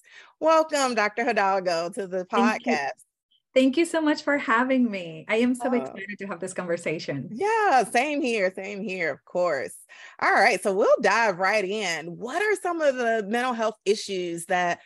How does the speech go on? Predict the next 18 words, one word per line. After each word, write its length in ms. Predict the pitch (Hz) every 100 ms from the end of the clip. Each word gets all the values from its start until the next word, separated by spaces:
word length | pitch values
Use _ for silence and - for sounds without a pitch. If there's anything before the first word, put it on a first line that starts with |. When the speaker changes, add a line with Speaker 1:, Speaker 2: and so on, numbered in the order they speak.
| _ -
Speaker 1:
patients 500 | 480 571 415 214 -
typically 420 | - 302 285 220
reach 240 | 196 220 -
out 260 | 170 -
to 100 | -
you? 440 | 156 165 165 139 151 _ _ _ _ - -
Speaker 2:
Yeah, 160 | 277
most 260 | 269 277 339
of 80 | 508
the 80 | 466
people 280 | 311 320
that 160 | 285 262
I 180 | 220 226
see 400 | 233 208 190 196
are 240 | 202 202
people 300 | 202 208 214
that 140 | 202 185
have, 340 | 196 190 185